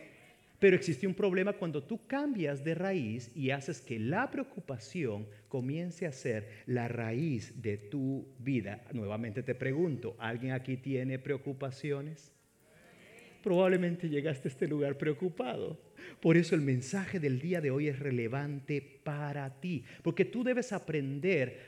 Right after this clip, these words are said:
a cómo tratar tus preocupaciones, porque la mala noticia es que las preocupaciones van a estar ahí, van a estar a nuestro alrededor,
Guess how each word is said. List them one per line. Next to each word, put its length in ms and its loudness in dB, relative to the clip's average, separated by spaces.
a 280 2
cómo 400 4
tratar 680 0
tus 220 -2
preocupaciones, 1300 4
porque 200 4
la 140 8
mala 280 8
noticia 680 6
es 180 10
que 120 10
las 140 6
preocupaciones 920 4
van 160 6
a 40 6
estar 280 4
ahí, 580 8
van 200 4
a 20 6
estar 340 0
a 80 2
nuestro 380 0
alrededor, 840 4